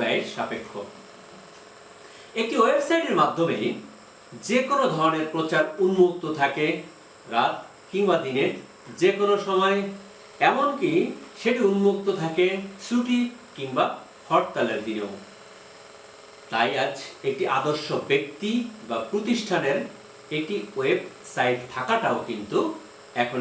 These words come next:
একটি অপরিহার্য বিষয় হয়ে দাঁড়িয়েছে। তো শিক্ষার্থী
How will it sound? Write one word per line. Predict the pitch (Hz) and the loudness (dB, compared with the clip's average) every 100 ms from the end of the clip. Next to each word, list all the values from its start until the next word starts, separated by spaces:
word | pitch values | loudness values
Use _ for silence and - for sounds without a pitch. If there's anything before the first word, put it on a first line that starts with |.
| 120 | -4
একটি | - 214 - - - - - 202 | -4 -8 -8 -12 -18 -12 2 2
অপরিহার্য | - 170 131 117 113 - 208 - - - 120 156 | 2 -2 0 -2 -2 -2 -2 -2 -10 -18 -12 -4
বিষয় | 165 156 131 107 | -2 0 -2 -2
হয়ে | 120 - - - - 117 | -2 -2 -6 -16 -8 -4
দাঁড়িয়েছে। | 110 104 101 104 104 - - - - - - - - - - - | -2 -4 -8 -12 -14 -16 -20 -20 -20 -20 -20 -20 -20 -20 -18 2
তো | 240 233 | 2 2
শিক্ষার্থী | 247 247 240 247 | 0 2 0 0